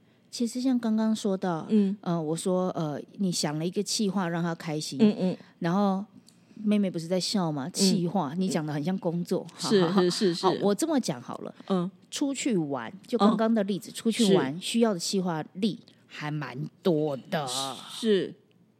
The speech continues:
Speaker 2: 没错，没错。
Speaker 1: 比如说，
Speaker 2: 嗯。
Speaker 1: 我们需要想去哪儿。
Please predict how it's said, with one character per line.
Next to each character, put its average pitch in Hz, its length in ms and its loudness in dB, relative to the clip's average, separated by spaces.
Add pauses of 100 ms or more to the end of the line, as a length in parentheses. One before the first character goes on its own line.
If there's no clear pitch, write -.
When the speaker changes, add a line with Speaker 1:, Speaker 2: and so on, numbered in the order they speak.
(280)
Speaker 2:
没 160 120 -2
错， 175 180 0
没 165 160 -2
错。 185 300 -2 (500)
Speaker 1:
比 190 100 4
如 196 220 6
说， 294 580 2
Speaker 2:
嗯。 190 180 2
Speaker 1:
我 165 120 6
们 165 180 0
需 196 200 0
要 196 200 4
想 - 400 0 (1080)
去 - 140 -2
哪 156 120 -2
儿。 - 220 -18